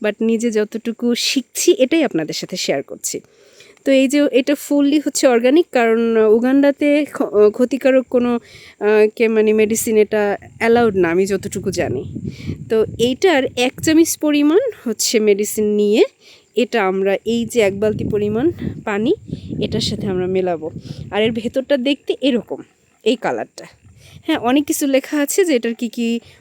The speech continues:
উপকরণ, কী কী, এটা অনেক কিছু লেখা আছে। এত পড়াশোনা করতে চাই না, সরাসরি practically দেখি যে এটা কীভাবে আমরা অ্যাপ্লাই করব। এই বালতিতে আমি এক চামচ পরিমাণ দিলাম। এখন এইটা,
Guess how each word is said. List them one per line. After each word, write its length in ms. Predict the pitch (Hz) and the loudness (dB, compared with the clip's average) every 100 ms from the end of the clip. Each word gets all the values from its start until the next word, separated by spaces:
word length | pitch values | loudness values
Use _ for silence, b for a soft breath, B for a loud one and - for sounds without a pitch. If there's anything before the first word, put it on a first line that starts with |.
| - | -8
উপকরণ, 520 | 208 214 220 214 214 | -4 -2 0 0 0
কী 220 | 202 226 202 | -4 -8 -6
কী, 180 | 220 | -2
এটা 180 | 208 214 | -2 0
অনেক 200 | 208 277 | 0 0
কিছু 220 | - - | -2 -6
লেখা 220 | 180 160 - | -4 -4 -6
আছে। 140 | 202 | -4
এত 140 | 180 | -4
পড়াশোনা 440 | 220 202 156 233 220 | -2 -2 0 -2 -2
করতে 260 | 214 262 | -4 -4
চাই 240 | 233 226 214 | 0 2 4
না, 120 | 330 - B B | 2 -2 B B
সরাসরি 440 | - 208 190 208 214 | -4 -2 -2 -4 -6
practically 640 | - 160 - 208 208 220 | -6 -8 -6 -2 -2 0
দেখি 380 | 185 - - 427 _ b b b | -2 -2 2 0 _ b b b
যে 140 | 208 196 | 0 0
এটা 140 | 196 | 0
কীভাবে 400 | 220 208 220 190 | -2 -4 -4 -2
আমরা 160 | 175 175 | -2 0
অ্যাপ্লাই 300 | 170 170 170 | -2 -2 -2
করব। 340 | - 135 95 - B B B B B B B B | -2 -6 -6 -18 B B B B B B B B
এই 120 | 262 | -2
বালতিতে 460 | 240 226 226 294 370 | 0 2 0 0 4
আমি 120 | 381 | 6
এক 160 | 254 - | 4 0
চামচ 340 | 262 269 - | -2 0 -2
পরিমাণ 380 | 262 262 269 262 | 0 0 2 2
দিলাম। 300 | 220 226 294 480 _ _ - | 0 0 -2 -4 _ _ -8
এখন 320 | 202 - 214 | -8 -4 2
এইটা, 280 | 202 202 208 | 2 2 -2